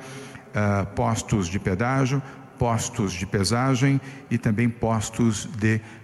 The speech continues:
combustível. Nós temos um acesso pelo site, que é w w w abastecimento seguro ponto s p ponto gov ponto b r, para que caminhoneiros possam consultar de acordo com a rodovia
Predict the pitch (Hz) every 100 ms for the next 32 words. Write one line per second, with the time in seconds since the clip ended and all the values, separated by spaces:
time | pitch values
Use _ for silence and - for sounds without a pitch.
0 | - 120 113 107 - - 101 78 71 69
1 | - - - - 104 92 - 120 120 113
2 | - - 147 110 104 - 127 110 - -
3 | 107 101 127 131 131 - - - - 110
4 | 95 113 123 113 107 104 104 101 92 120
5 | 131 127 127 - 117 117 107 117 - 113
6 | 117 - - 98 120 131 131 - - -
7 | - 120 123 120 101 104 - 120 127 123
8 | - - 123 120 110 104 110 104 101 -
9 | 123 120 107 101 107 135 135 139 135 -
10 | - - 117 110 - 117 120 - - -
11 | 98 - 110 101 101 110 110 - 110 98
12 | 104 113 104 107 120 117 110 104 - 120
13 | 120 - 107 117 101 92 107 113